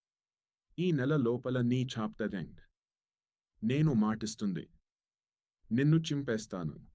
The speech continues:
చంపకపోతే నా పేరుకే మచ్చ." ఆ మాటలు మొత్తం ఎయిర్‌పోర్ట్‌లో హడావిడి సృష్టిస్తాయి. రాజేష్ ఫ్యామిలీ షాక్‌లో పడిపోతారు.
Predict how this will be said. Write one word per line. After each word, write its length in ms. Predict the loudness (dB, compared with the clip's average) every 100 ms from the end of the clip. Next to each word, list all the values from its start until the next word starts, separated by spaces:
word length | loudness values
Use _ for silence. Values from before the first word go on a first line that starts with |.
| _ _ -6 -2
చంపకపోతే 680 | -2 -2 -4 -2 -2 2 2
నా 160 | 2
పేరుకే 460 | 2 2 2 2 2
మచ్చ." 440 | 2 0 -2 -4 -6 -14 -12 -4
ఆ 80 | 0
మాటలు 460 | 2 0 2 2
మొత్తం 460 | 2 0 0 -2 0
ఎయిర్‌పోర్ట్‌లో 680 | 2 0 0 -2 -2 0 0
హడావిడి 560 | 0 0 0 2 2 0
సృష్టిస్తాయి. 840 | -2 -6 -6 -6 -4 -6 -6 -10 -20 _ _ _ _ _ _ _ _ _
రాజేష్ 500 | -2 0 2 2 0
ఫ్యామిలీ 480 | -4 -2 0 2 2
షాక్‌లో 460 | 2 -2 -6 -4 -4
పడిపోతారు. 680 | -2 -2 -2 -4 -6 -10